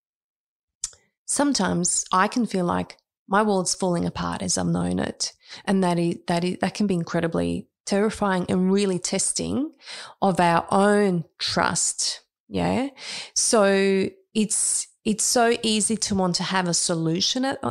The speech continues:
at those times, solution to, well, so what do we do in these situations? And I think that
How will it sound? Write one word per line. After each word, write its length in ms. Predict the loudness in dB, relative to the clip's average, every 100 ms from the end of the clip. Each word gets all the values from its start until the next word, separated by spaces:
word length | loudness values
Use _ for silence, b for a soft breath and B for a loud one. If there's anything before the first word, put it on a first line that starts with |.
| -4
at 160 | -2
those 260 | 0 0 0
times, 440 | -2 -2 0 0
solution 640 | 0 2 2 0 0 -2 -2
to, 340 | -2 -2 -4 B B B -2
well, 520 | 2 2 2 -2 -8 _ -6
so 160 | -2 0
what 120 | 2
do 80 | 2
we 120 | 2
do 120 | 0
in 120 | 0
these 140 | 0 -2
situations? 760 | -2 -2 0 0 0 0 -2
And 120 | 0 0
I 100 | 0
think 300 | 0 -2 2
that 400 | 2 2 -2